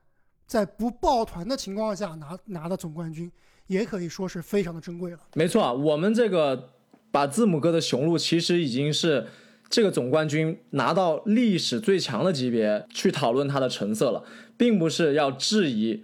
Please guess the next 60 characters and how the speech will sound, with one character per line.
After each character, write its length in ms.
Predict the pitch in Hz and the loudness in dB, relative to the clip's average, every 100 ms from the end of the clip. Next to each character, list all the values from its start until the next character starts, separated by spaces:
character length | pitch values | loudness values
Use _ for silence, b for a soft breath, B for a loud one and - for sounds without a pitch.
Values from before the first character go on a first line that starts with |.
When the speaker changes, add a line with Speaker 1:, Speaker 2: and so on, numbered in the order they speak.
| - | -6
Speaker 2:
这 140 | 147 | -2
个 100 | 131 | 0
总 200 | 113 104 | 0 -2
冠 180 | 113 110 | 0 0
军 160 | 107 101 | -2 -2
啊。 100 | - B B B | -4 B B B
我 160 | 135 | 2
认 100 | 165 | 2
为 140 | 160 143 | 2 0
这 180 | - | 0
个 120 | 180 165 | 0 2
总 160 | 135 | 0
冠 180 | 123 131 | 0 0
军 240 | 123 127 - | -2 -4 -6
实 380 | - - 123 | -6 -2 0
打 160 | 143 113 | 2 0
实 240 | 110 117 | -2 -2
的， 100 | 117 | -2
绝 160 | 107 120 | 0 0
对 80 | 131 | 0
没 140 | 123 | 0
问 160 | 127 123 | 0 -2
题， 180 | 113 113 | -2 -2
而 200 | 120 147 | 0 0
且 160 | 147 | 0
雄 340 | 135 - 156 214 | -2 0 2 2
鹿 240 | 185 - - | 2 -2 -6
字 200 | - 208 | 0 0
母 220 | 147 131 | 0 0
哥 140 | 170 | 2
的 100 | 165 | 0
实 340 | 135 - 131 170 | -2 -4 0 2
力 260 | 214 - B B - | 0 -2 B B -2
也 280 | 135 131 | 2 2
是 140 | 131 214 | 2 0
实 160 | - | 0
打 180 | 135 107 | 0 0
实 160 | 107 107 | -2 -2
的， 180 | 101 - | -2 -2
没 100 | 110 | -2
有 140 | 120 | 0
问 200 | 110 110 | 0 -2
题。 240 | 107 101 - B B B B | -4 -6 -12 B B B B
而 160 | - 180 | -2 0
且 120 | 175 | 0
这 160 | - 208 | 0 0
个 80 | |
冠 240 | 156 226 185 | 2 0 0
军 160 | 170 | 0
的 120 | 190 147 | 0 0
意 420 | 180 254 185 135 | 0 0 0 0
义 60 | |
啊， 240 | 113 78 - _ | 0 -2 -10 _
真 220 | - 170 | -2 0
的 100 | 175 | 0
是 320 | 110 110 - - | -2 -4 -6 -10
非 280 | - 143 135 | -4 0 0
同 200 | 107 104 | -2 -2
凡 180 | 95 | -2
响。 180 | 95 - | -4 -10